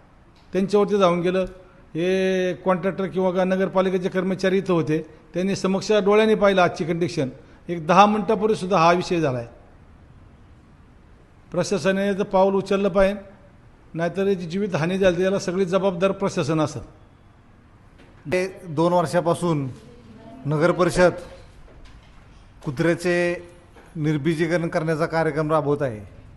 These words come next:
Speaker 2: तर आपण आतापर्यंत निर्बीजीकरणासाठी जवळजवळ चार वेळा टीम बोलवली आहे. हे ती कोल्हापूरची टीम आहे आणि अत्यंत एक्सपर्ट टीम आहे. त्यावेळेस हे जे क-,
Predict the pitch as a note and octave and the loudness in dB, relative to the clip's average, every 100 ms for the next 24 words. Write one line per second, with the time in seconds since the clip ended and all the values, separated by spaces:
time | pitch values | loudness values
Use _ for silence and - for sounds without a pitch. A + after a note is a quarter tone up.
0 | - - - - - - - - - - | -20 -20 -20 -20 -20 -20 -20 -20 -20 -20
1 | - - - - - - - - F3+ C#3 | -20 -18 -20 -20 -20 -20 -20 -8 -6 -4
2 | E3+ F3 E3+ F#3 F3+ F#3 F3 E3+ F3+ E3+ | 0 2 2 0 0 2 0 2 2 2
3 | E3 D#3+ E3+ E3 D#3+ E3+ E3 D#3 D#3+ C#3+ | 0 -2 -4 -2 -2 -2 -4 -2 -4 -4
4 | - - - - - - - - - C3+ | -12 -20 -20 -20 -20 -20 -20 -20 -14 -4
5 | D3 E3 E3 E3+ F3+ E3+ F3 E3+ F3 F3 | 0 2 2 0 2 4 4 2 0 0
6 | E3+ E3+ E3 D#3+ D3 C3+ - - - - | 2 2 2 0 0 -2 -8 -16 -14 -14
7 | - - - - C#3 C3+ D#3 D#3+ D#3+ E3 | -14 -14 -14 -10 -10 -6 -2 -2 -4 -6
8 | - - D#3+ E3+ E3+ D#3+ F3 F3+ F3 D#3 | -8 -2 0 0 0 -4 -2 0 0 2
9 | C#3+ C#3+ D#3 D3+ E3+ D#3 F3 E3 E3 - | 0 -2 -4 -4 -4 -2 0 2 0 -2
10 | F3+ D#3 F3 D#3+ A#2 G2+ - - - - | -2 0 -2 -2 -4 -12 -20 -20 -20 -20
11 | - - - - D#3+ E3+ F3 F#3 F#3 E3+ | -20 -20 -20 -4 0 0 0 2 2 2
12 | F#3 F#3 | -2 0